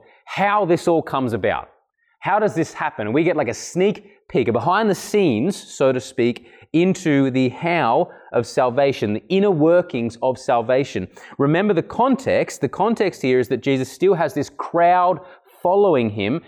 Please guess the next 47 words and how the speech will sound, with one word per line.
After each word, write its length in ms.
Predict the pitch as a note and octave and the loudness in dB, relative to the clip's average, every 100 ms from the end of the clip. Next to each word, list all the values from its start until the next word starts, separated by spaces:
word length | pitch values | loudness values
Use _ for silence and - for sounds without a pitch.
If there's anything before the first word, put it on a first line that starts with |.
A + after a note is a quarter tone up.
| - - | -16 -6
and 200 | D#3+ E3 | -2 0
the 80 | D#3+ | 0
crowd 680 | - - A#3 A#3 C3 C#3 D#3 - - | -2 -2 0 2 2 0 -2 -12 -4
appear 520 | D#3 - - G#3+ A#3+ | -4 -4 -2 2 2
to 140 | - F#3+ | 0 -2
be 160 | F3+ | -2
seeking 580 | - - A#3+ A#3 D3+ A2 | -4 -2 -2 0 -2 -2
him. 240 | G#2+ F2 - - - | -6 -8 -10 -20 -10
We 200 | B2+ F3+ | -2 0
could 160 | - G3 | 0 -4
say 180 | - F#3+ | 0 0
there's 180 | D#3+ | 0
a 60 | D#3 | -2
genuine 720 | G#2 F2+ B2 G3+ A#3 A#3+ A3 | -4 -2 0 2 2 2 0
seeking 640 | F#3+ - G3+ G#3 D#3 C#3 B2 | -2 -2 -2 0 -2 -4 0
going 320 | D3 D#3 D3 | 0 0 -2
on 100 | C#3 | -4
from 160 | C#3+ | -4
the 80 | C3+ | -6
crowd. 340 | C3 G3 A#2 G#2 | -2 0 2 2
They're 120 | A#2 | 2
willing 380 | A#2+ E3 F3 E3 | 2 2 2 0
to 80 | C3 | -4
travel 380 | - D#3 D#3+ | -2 -2 0
across 320 | D3+ - C#3 - | -2 -2 -2 -4
the 80 | |
sea 540 | - - D#3+ F#3 A3 A3 - - _ | -14 -2 0 0 -2 -6 -18 -20 _
to 100 | - | -6
come 320 | C3 - F#3 G3+ | -6 -4 -2 0
to 100 | G3+ | -2
him, 460 | - G2 G2 F3+ - - - | -4 -6 -4 -6 -8 -18 -6
but 180 | E3 B2+ | -4 -2
Jesus 400 | - F3+ G3+ G3 | 0 2 2 0
knows 380 | G3+ A3+ G#3 D3 | 2 2 2 2
that 100 | D3 | 0
their 140 | E3 | 0
motives 560 | D#3 D#3+ B3 A3 G#3+ - | 2 2 2 2 0 -2
for 100 | G3 | -8
coming 380 | - G3+ B3 A#3+ | -4 -4 -2 -2
to 120 | - | -2
him 160 | C#3 C#3+ | -4 -2
are 100 | D3+ | -2
not 280 | D3+ F3 E3 | 0 0 0
right. 500 | F3 B3 B3+ G#2 - - _ | 0 0 0 -4 -12 -20 _
They're 100 | D#3 | 0
not 280 | E3 G3+ D3 | 0 0 0
good 240 | E3+ F3+ | 2 2